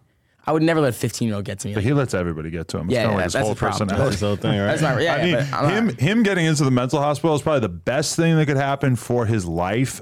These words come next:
Speaker 2: and the worst thing that could happen for people who are actually paying attention to what was going on in his life, because it was just starting to get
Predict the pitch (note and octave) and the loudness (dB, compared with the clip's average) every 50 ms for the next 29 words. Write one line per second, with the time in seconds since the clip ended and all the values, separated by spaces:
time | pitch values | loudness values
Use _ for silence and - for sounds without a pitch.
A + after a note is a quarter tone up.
0 | - - A#2+ G#2+ G2 G2 F#2+ F#2 F#2 F2+ G2 G#2+ A2+ A2 - - - A2+ G#2 G2+ | -6 -2 0 2 2 2 2 0 -2 0 0 0 0 0 -2 -2 -2 0 0 0
1 | G2 F#2 G2+ G2 G2 G2 F#2+ - G2 F#2 E2+ - - G#2+ F#2+ - G#2+ G#2 F2 F#2+ | 0 0 0 0 0 -2 -2 -2 -2 -2 -2 -2 -2 -2 -2 -2 -2 -2 0 0
2 | F#2 F2 F2 G2+ G2 F#2 F2+ F2+ F#2 - - F#2+ F2 - - G#2+ F#2+ F2+ E2 - | 0 0 0 0 0 0 0 -2 -4 -4 -4 -6 -6 -4 -4 -2 -2 -4 -4 -4
3 | - G2 F2 - F#2 F2 D2+ - G#2 G2 F2 F2+ F2+ E2 G2 F#2+ F#2 F2+ F#2 G#2+ | -4 -4 -2 -2 -2 -2 0 0 0 0 0 -2 -2 -2 -2 -2 0 0 0 0
4 | A2+ A2+ G#2 F#2+ F2+ F2 E2 G2 F#2 F2+ E2 - D3 - G2+ F2 F2+ G2 G2 F#2 | 0 0 0 -2 -2 -2 -2 -2 -2 -2 -2 -4 -4 -2 -2 -4 -4 -8 -10 -10
5 | - - - - - A#2 C3 C#3 C#3 C3+ B2 - - - - B2+ B2 A#2 A2 G#2+ | -12 -10 -8 -4 -2 0 2 2 2 2 0 -2 -2 -2 -2 0 2 2 2 2
6 | G#2 G#2+ F#2 F2+ | 2 0 -2 -4